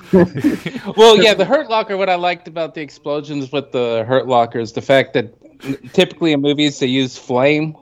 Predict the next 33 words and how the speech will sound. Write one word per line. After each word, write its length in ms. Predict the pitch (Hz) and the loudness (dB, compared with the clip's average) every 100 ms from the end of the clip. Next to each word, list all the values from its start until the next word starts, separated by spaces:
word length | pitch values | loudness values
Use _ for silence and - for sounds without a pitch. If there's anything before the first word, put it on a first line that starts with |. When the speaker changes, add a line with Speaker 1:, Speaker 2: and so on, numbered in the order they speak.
| - | -4
Speaker 2:
a 60 | |
lot. 360 | 139 156 165 156 | 0 2 0 -2
Speaker 1:
Yeah. 240 | 98 87 87 _ _ _ | -8 -8 -12 _ _ _
Speaker 2:
In 120 | 127 - | -8 -6
Hurt 220 | - 196 165 | -6 -4 2
Locker, 460 | 147 143 139 123 - | 2 2 -2 -4 0
it 220 | 151 165 | 0 0
is 240 | 139 127 | -4 -6
just, 400 | - 135 120 - | -6 -6 -6 -8
you 80 | 131 | -10
see 200 | 127 156 | -6 -4
the 100 | 143 | -4
concuss 720 | 135 - 120 - 156 151 156 - | -4 -8 -14 -4 2 2 0 -8
and 140 | 131 117 | -10 -10
the 40 | |
dust 520 | 101 131 127 139 - | -8 -4 -2 -2 -2
and 100 | 143 | -4
everything, 500 | 147 156 151 160 160 | -4 -6 -6 -6 -2
and 80 | 127 | 0
then 140 | 123 | 2
they 80 | 127 | 2
get 180 | 117 127 | 0 -2
the 100 | 117 | -4
shrapnel 520 | - - 139 123 120 | -4 2 2 0 -10
flying 480 | - - 117 107 104 | -10 -10 -8 -8 -14
in 60 | 101 | -16
the 160 | 104 | -14
air, 100 | 104 | -14
but 140 | 107 117 | -12 -10
there's 180 | 120 | -8
not 300 | 131 196 180 | -2 -2 -2
much 220 | 156 147 - | -2 -2 -4
flame. 500 | - 135 123 98 | -4 0 0 -4